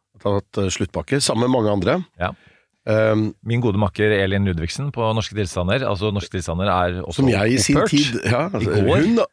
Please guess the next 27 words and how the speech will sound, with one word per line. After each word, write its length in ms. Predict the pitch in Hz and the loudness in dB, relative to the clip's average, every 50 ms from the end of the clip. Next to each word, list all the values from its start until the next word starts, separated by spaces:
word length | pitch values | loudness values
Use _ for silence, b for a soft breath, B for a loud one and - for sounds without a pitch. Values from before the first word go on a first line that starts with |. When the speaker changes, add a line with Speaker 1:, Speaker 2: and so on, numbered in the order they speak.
| - 117 | 0 2
Speaker 1:
ansatte 340 | 120 117 - - 139 120 - | 2 2 0 0 0 0 2
jeg 140 | 143 117 110 | 0 2 2
i 20 | |
T 80 | - 131 | 0 -2
V 80 | 127 | -2
to 140 | - 151 143 123 | 0 0 0 2
for 160 | 151 139 117 | 0 0 2
fem 80 | 117 | 2
og 80 | 107 110 | 2 2
tjue 160 | 104 113 98 | 2 0 0
år 80 | 87 - | 0 0
siden. 160 | 127 - - | 0 -2 -2
Speaker 2:
Sant. 80 | - - | -4 -4
Speaker 1:
Ja. 160 | - 101 117 170 165 B B B B B B B B B B _ | -4 -4 -4 -4 -6 B B B B B B B B B B _
Da 80 | 110 | -2
var 80 | 113 123 | -2 0
jeg 80 | 113 - 104 | 0 -2 -4
sjefen 180 | - - 98 | -2 -2 -2
hennes. 300 | 98 110 127 131 - b b b b b b b b - - | 0 0 -2 -4 -6 b b b b b b b b -4 -2
Nei, 140 | 156 190 - - | 0 0 0 0
etter 160 | - 185 175 - | 0 0 0 0
tredve 320 | 185 160 95 85 107 131 | 0 0 0 0 0 2
år, 80 | 160 110 | 2 2
det 160 | 113 117 110 104 | 0 0 -2 -4
føles 320 | - - 123 95 101 117 - - | -4 -2 -2 0 0 0 -2 -2
utrolig 880 | 135 - - - 117 104 92 90 87 87 104 123 127 127 120 117 110 104 | -2 -2 -2 -2 -2 0 0 0 0 0 0 2 2 2 2 2 2 0
skummelt, 540 | - - - 95 85 - 139 - - - | -2 -2 -2 -2 -2 -2 -2 -4 -10 -14